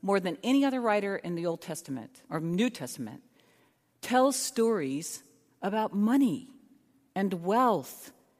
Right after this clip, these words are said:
and how they can be a danger in our lives instead of a blessing. He tells parables about wealth and money and riches and parables that aren't found anywhere else except in Luke.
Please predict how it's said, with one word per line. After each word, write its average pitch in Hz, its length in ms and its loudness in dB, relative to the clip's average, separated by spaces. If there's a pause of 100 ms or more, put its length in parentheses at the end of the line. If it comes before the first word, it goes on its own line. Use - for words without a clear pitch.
(240)
and 196 140 0
how 226 260 2
they 233 180 4
can 220 260 0
be 208 400 0
a 175 80 -2
danger 202 680 2
in 151 100 0
our 143 120 -2
lives 143 420 -2
instead 156 440 -4
of 147 240 -8
a - 120 -10
blessing. 143 720 -6 (720)
He 165 120 -8
tells 170 320 -2
parables 208 840 0
about 170 340 0
wealth 175 380 2
and 147 180 -6
money 175 380 -2
and 143 140 -2
riches 165 520 -4
and 139 220 0 (480)
parables 214 400 0
that 202 100 0
aren't 196 200 -2
found 196 200 -4
anywhere 196 360 -4
else 196 400 -2
except 151 400 -8
in 156 160 -8
Luke. 139 360 -8